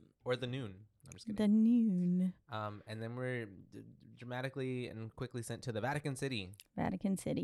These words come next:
Speaker 2: yep.
Speaker 1: Yeah.
Speaker 2: And we have this meeting of priests.
Speaker 1: Mm-hmm.
Speaker 2: That's what they're called, right?
Speaker 1: Priests, yeah. Mm-hmm.
Speaker 2: Priests.
Speaker 1: Yeah. Uh,
Speaker 2: Okay.
Speaker 1: uh,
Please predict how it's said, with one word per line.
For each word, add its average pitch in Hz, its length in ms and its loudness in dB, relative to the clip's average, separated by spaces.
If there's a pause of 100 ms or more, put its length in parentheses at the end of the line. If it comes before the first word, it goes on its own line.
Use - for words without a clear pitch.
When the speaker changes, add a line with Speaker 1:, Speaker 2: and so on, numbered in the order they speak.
Speaker 2:
yep. 180 220 4
Speaker 1:
Yeah. 107 120 -6 (280)
Speaker 2:
And 185 380 4
we 185 140 2
have 180 300 4
this 185 400 4
meeting 190 440 6
of 170 160 2
priests. - 720 0
Speaker 1:
Mm-hmm. 104 320 -8 (160)
Speaker 2:
That's 190 160 6
what - 100 2
they're 85 80 2
called, - 300 0
right? - 260 4 (460)
Speaker 1:
Priests, 104 380 -6
yeah. 92 120 -2 (140)
Mm-hmm. 101 80 -4
Speaker 2:
Priests. - 420 -2
Speaker 1:
Yeah. 92 200 -6 (180)
Uh, 113 40 -2 (120)
Speaker 2:
Okay. - 160 0 (400)
Speaker 1:
uh, 113 120 -4